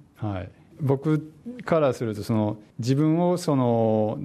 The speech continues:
アイデンティティの、自分自身の自己確認をする方法として、まあ、おそらく人によっては鏡を見て自分が見えるじゃないと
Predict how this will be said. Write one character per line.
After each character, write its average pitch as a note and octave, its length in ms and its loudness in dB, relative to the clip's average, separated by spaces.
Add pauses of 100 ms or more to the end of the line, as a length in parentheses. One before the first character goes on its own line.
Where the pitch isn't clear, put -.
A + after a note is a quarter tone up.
(140)
ア A2+ 140 2
イ A#2+ 40 2
デ C3+ 140 4
ン C3 60 2
テ - 80 -8
ィ - 60 -20
テ - 80 -4
ィ - 20 0
の、 G2+ 80 0
自 G#2 180 0
分 B2+ 160 4
自 C3+ 260 0
身 B2 60 4
の G2+ 100 2
自 F2+ 140 -2
己 - 40 -14 (100)
確 - 260 -2
認 G2+ 240 2
を F2+ 60 -2
す - 180 -2
る A2 240 2
方 A#2+ 220 0
法 A#2+ 160 0
と G#2 160 -4
し - 120 -8
て、 A2 360 0 (500)
ま C#3 220 2
あ、 G#2 80 -2
お A2+ 80 -4
そ C#3+ 120 0
ら A2+ 140 2
く G2+ 220 0
人 C3+ 180 0
に C3 80 4
よ B2+ 100 2
っ - 40 -2
て A2+ 140 -2
は G2 100 0
鏡 B2 420 0
を G#2 60 -4
見 F#2 100 -4
て F2+ 240 -2
自 F#2 200 -6
分 G#2 160 0
が A2 120 2
見 G2+ 120 0
え F#2+ 60 -2
る G#2 60 -2
じ G2+ 80 -4
ゃ F#2+ 60 0
な F2 100 -2
い F2+ 80 -6
と - 240 -8